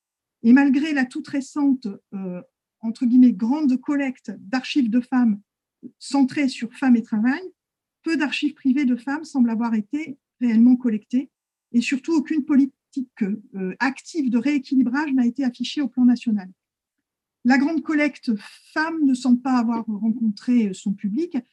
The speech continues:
Le rapport annuel des archives nationales fait état d'une douzaine de contacts en deux mille dix-huit, ce qui est quand même très faible.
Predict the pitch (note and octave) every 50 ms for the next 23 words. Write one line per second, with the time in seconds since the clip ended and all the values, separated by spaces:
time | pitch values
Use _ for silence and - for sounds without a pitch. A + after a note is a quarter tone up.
0 | _ _ _ _ _ _ _ _ - G#3+ A3+ A#3 B3 B3 C#4 C#4 C4+ C4 B3+ C4
1 | C#4 C4+ B3+ G#3+ G3+ A#3 A#3+ A#3 A3 G#3 A#3+ G3+ - B3+ B3+ A#3+ A3 - B3 A#3
2 | B3+ C#4+ D4 C4 - - C4 A#3+ A#3 A3+ - - C4+ C4+ C4+ A3+ A#3 A3+ A#3 A3
3 | G#3 D4 D#4 C#4 D4+ D4 C#4 C4+ A#3+ C#4 B3+ - B3 B3+ A#3 - B3+ D4+ - _
4 | _ _ _ _ _ _ _ _ _ - A3 A3 A3 A#3 A3+ A3 G#3+ F#3 F#3+ G#3
5 | G3 B3+ E4+ - - - - A3 - G3+ F#3+ G3 G3+ - A3 G3+ - C4 D#4 G4
6 | -